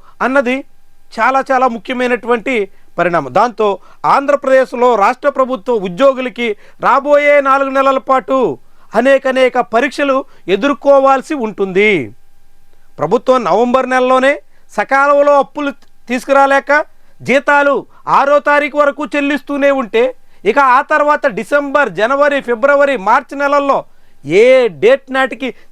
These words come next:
చెల్లించగలుగుతుంది అన్నది ఇప్పుడే ఎవరూ స్పష్టత ఇవ్వలేని పరిస్థితి స్పష్టంగా కనిపిస్తుంది.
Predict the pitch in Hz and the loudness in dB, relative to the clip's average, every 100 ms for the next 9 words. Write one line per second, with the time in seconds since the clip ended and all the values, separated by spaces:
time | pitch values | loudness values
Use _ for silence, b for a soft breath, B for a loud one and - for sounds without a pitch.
0 | 233 247 254 240 240 247 220 233 226 240 | -4 -2 -2 -2 0 0 -2 -6 -2 0
1 | 226 135 - - - 185 226 220 240 b | 0 -4 -12 -20 -6 -4 -2 -2 -4 b
2 | b - 214 - 277 277 277 226 240 262 | b -8 -8 -4 2 4 4 2 0 0
3 | 269 - 240 226 269 262 262 b b 190 | 0 -2 -4 -2 -4 0 -2 b b -2
4 | 233 294 294 285 277 277 277 269 269 277 | 0 2 0 0 -2 -4 -4 -4 -4 -4
5 | b - - 277 - 311 302 294 262 233 | b -18 -2 -2 0 -2 0 -2 -4 -6
6 | 233 - 127 | -8 -8 -10